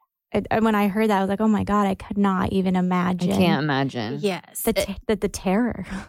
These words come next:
Speaker 3: Yeah, it's definitely a nightmare I don't wish on anyone. Um, so yeah,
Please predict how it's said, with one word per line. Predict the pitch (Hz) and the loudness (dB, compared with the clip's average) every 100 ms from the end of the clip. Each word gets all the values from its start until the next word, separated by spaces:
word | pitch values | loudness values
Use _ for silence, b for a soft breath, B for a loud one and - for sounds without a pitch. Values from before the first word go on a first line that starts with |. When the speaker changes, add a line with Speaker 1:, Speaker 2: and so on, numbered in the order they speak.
| B | B
Speaker 3:
Yeah, | 208 202 185 | 0 2 2
it's | 185 - | 2 2
definitely | 226 262 254 | 2 4 4
a | 220 | 4
nightmare | 196 190 196 190 | 4 2 0 0
I | 185 | 0
don't | 170 208 185 123 | 0 2 2 2
wish | 175 175 - - | 0 -2 -4 -2
on | 185 180 | 0 2
anyone. | 170 175 170 165 160 180 180 B B B B B B B B | 2 2 2 2 2 0 -2 B B B B B B B B
Um, | 262 247 | 2 2
so | 247 - - 277 | 2 -2 2 2
yeah, | 269 359 311 | 4 2 2